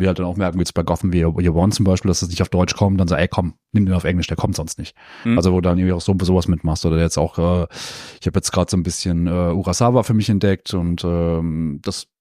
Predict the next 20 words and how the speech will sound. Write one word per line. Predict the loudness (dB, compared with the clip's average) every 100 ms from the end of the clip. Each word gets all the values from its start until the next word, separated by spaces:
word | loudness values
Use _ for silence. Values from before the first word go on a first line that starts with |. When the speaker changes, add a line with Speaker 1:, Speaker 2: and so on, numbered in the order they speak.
| -4 0
Speaker 1:
mag, | 2 0 -2 -16
ja | -12 -8
gut, | -8 -2
du | 2
magst | 2 2
die |
Zeichnung | 2 2 4 4
nicht, | 4
aber | 4 2
das |
ist | 2
halt | 2
einfach, | 2 0 -2 -16 -18 -2
der | -2
hat | 2
so | 0 0
Twentieth | -4 -6 -2 0 2
Century | 2 2 2
Boys, | 4 2 2
Pluto, | 0 2 2 0